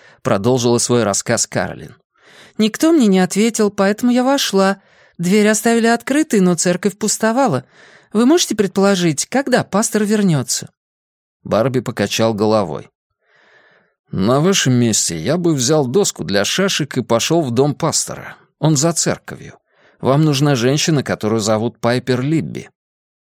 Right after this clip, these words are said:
«Ищите женщину», прокомментировал Тёрстон по-французски.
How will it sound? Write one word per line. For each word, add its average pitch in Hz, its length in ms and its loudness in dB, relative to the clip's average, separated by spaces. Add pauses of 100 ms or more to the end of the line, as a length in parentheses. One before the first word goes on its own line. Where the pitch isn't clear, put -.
(480)
«Ищите 147 580 0
женщину», 160 720 -2 (140)
прокомментировал 110 800 -2
Тёрстон 104 500 -2
по-французски. - 840 -6